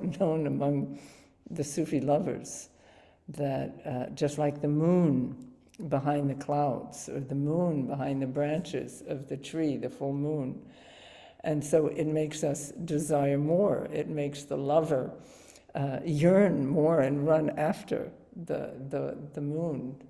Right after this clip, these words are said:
And, uh, and then the full moon appears in its glory and greatness and beauty. Uh, and the lover is completely fulfilled.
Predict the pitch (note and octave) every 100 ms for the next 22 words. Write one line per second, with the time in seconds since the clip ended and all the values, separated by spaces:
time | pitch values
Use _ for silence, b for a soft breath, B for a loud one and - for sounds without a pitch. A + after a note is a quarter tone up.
0 | - - C#3+ C#3+ C#3+ C#3+ - C#3 C#3 D3+
1 | B B B B C#3+ C3+ C3 C3+ C3+ -
2 | B2+ C3+ C3+ C#3+ C#3 C3+ C3 - D3 -
3 | D#3 D#3+ C3 - - - D#3+ C3+ B2+ -
4 | - C#4+ E3 D#3 C#3+ C#3+ C#3 B2 B2+ B2
5 | C#3+ C#3 C#3+ C3+ D3 - D3 C#3 C#3 C#3+
6 | C#3 D#3 - B B B B B B B
7 | B D#3 A#2 C3 - C3 C3 B2+ C#3 C#3
8 | - - - C#3 - - - - C3+ -
9 | D3 C3+ C3 C#3 C3+ - - D3+ B2+ C3+